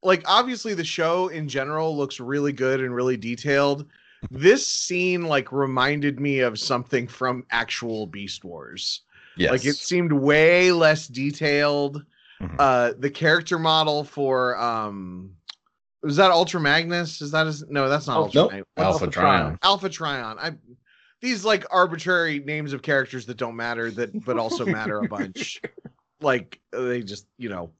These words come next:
Speaker 1: it's
Speaker 2: It's
Speaker 1: like,
Speaker 2: just
Speaker 1: you
Speaker 2: the
Speaker 1: know.
Speaker 2: character that you have wanted to see a flashback
Speaker 1: <laughs>
Speaker 2: of since the start of this.
Speaker 1: You know, like Nacho Supreme or whatever. But
Speaker 2: <laughs>
Speaker 1: yeah, Alpha Trion, that's his name. I, I mean, there's just these, like, the, I don't know. I'm bad at names, but,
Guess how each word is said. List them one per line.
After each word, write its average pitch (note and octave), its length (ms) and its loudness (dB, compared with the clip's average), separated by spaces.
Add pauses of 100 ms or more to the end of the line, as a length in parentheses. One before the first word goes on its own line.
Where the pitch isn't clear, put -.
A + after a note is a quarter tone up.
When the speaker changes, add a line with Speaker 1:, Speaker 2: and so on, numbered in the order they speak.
Speaker 1:
it's B2 200 -10
Speaker 2:
It's - 20 -6
Speaker 1:
like, B2+ 160 4
Speaker 2:
just D3 200 4
Speaker 1:
you A#2 60 0
Speaker 2:
the A#2 60 4
Speaker 1:
know. A#2+ 100 -2
Speaker 2:
character C#3+ 440 4
that A2+ 220 2
you A#2+ 200 2
have B2 220 0
wanted A2+ 300 0
to G2 80 -8
see A2+ 180 0
a F#2+ 60 2
flashback A2 640 0
Speaker 1:
<laughs> - 20 -4
Speaker 2:
of G2+ 240 0
since A2+ 340 -4
the G2+ 80 -10
start A#2 340 2
of A2 140 -4
this. F#2+ 480 -6
Speaker 1:
You A#2+ 260 -6
know, G#2 200 -6
like A2+ 160 -2
Nacho D#3 480 2
Supreme C3 680 -6
or A2+ 120 -6
whatever. A2 520 -4 (460)
But B3 180 2 (380)
Speaker 2:
<laughs> - 380 -20
Speaker 1:
yeah, D3+ 160 4
Alpha F3 320 4
Trion, A#2 480 -4
that's G#2+ 180 -14
his F#2 140 -18
name. G2 220 -14 (100)
I, A3+ 200 2
I C4 120 0
mean, C#4 160 -2
there's C#4 180 0
just B3 300 -8
these, E3 260 -6
like, C#3+ 360 0 (500)
the, F#3 200 2
I F#3+ 120 4
don't D#3+ 100 2
know. A2 160 -4
I'm B2+ 120 -4
bad F3 220 4
at A#2+ 100 -8
names, G2+ 360 -8
but, C3+ 340 2